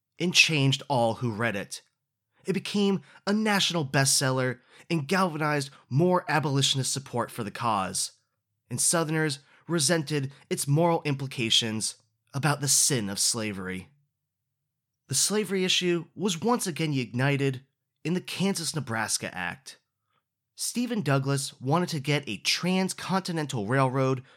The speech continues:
built through his home state of Illinois, and in order to do that,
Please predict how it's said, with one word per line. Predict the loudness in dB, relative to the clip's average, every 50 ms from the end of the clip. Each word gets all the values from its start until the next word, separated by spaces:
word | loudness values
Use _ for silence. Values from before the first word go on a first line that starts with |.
| _ _ _ 0
built | 2 2 2 2 -2
through | -4 -2 -2 0
his | -2 -2 -4
home | -2 0 0 0 0
state | 0 -2 -2 -4 -4 -4 -6
of | -8 -6
Illinois, | -2 0 2 4 4 2 2 0 -2 -4 -6 -8 -10 _ _ _ _ _ _ _ -20 -16 -8 -2
and | 2 2
in | 2 2
order | 2 0 0 0 0
to | -2 -4 -6
do | -4 0 0 0 2 2
that, | 2 0 0 0 -2